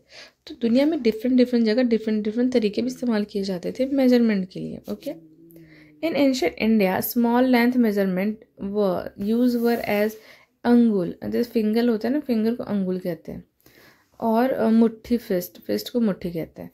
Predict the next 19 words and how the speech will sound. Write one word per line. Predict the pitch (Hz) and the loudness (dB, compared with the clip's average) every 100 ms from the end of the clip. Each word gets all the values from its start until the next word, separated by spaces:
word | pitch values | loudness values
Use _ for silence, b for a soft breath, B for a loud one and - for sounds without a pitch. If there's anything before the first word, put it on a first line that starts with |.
| b b _ - | b b _ -2
Even | 269 311 | 0 2
today | 302 277 294 277 | 2 2 2 0
we | 285 - | -2 -2
can | 294 | -2
see | 294 285 277 | -2 -6 -2
flower | 240 202 202 220 | 0 0 0 -2
seller | 226 208 214 214 202 | 0 0 2 2 0
using | 196 208 208 | 0 0 2
their | 208 208 190 | 0 -2 -4
forearms | 185 190 190 202 220 | -2 0 -2 -2 -4
as | 196 202 | -4 -4
a | 196 | -6
unit | 175 165 185 | -6 -6 -6
of | 214 233 | -8 -6
length | 233 233 247 247 | -4 -2 -2 -2
for | 240 247 B B B _ 208 | -4 -4 B B B _ -2
garlands | 202 190 196 190 196 202 | 0 2 2 0 0 -4
and | 220 196 190 190 196 - - 202 196 | -4 -2 -2 -2 -4 -8 -10 -6 -4
many | 180 185 190 | -2 -2 -4